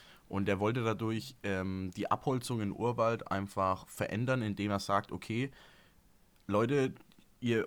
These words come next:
holzt den Urlaub, äh, Urwald ab und ich stelle euch ein Programm, wo von oben erkennt,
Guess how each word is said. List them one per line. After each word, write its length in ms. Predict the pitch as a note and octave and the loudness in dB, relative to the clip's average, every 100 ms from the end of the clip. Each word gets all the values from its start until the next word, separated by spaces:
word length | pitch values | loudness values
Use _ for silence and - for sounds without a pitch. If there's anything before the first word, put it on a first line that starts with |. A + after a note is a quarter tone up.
| B2+ | 0
holzt 220 | A2+ - | -2 -2
den 80 | G2+ | 0
Urlaub, 420 | B2+ C#3 C3 - | 2 2 0 2
äh, 60 | G#2 | 0
Urwald 420 | F#2 C3 D3 D3+ | 2 2 2 2
ab 140 | B2+ | 0
und 100 | A#2 | -2
ich 180 | A2+ - - | -4 -8 -8
stelle 320 | - A#2+ A#2+ | -4 0 2
euch 100 | A2 | 2
ein 100 | G#2+ | -2
Programm, 520 | G#2 - F#2+ F3 G3 - - - - - - - | -6 0 2 2 -2 -10 -20 -20 -20 -20 -20 -2
wo 120 | A#2+ | 0
von 200 | A#2+ A2+ | 2 0
oben 360 | - C#3+ E3 E3+ | 2 2 2 0
erkennt, 460 | G#2+ - B2 C#3 | 0 2 2 0